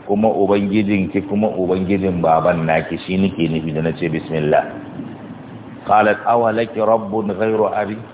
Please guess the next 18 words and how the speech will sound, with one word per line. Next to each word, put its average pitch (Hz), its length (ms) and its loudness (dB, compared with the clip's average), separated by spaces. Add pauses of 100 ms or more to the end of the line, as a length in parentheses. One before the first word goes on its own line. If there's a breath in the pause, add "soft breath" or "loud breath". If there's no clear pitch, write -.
(300)
kina 120 260 4
da 101 140 4
wani 113 240 6
ubangiji 110 640 2
in 113 100 0
ba 107 140 6
baba 101 300 6
ba? 117 120 4 (340)
Akwai 104 280 0
wani 110 180 4
ubangiji 104 640 0
ne 117 160 -2 (560)
wanda 110 260 4
ba 98 140 6
baba 101 280 6
ba?" 117 120 2 (1000)
Qalat, 147 320 4 (540)
"Na'am, 123 460 2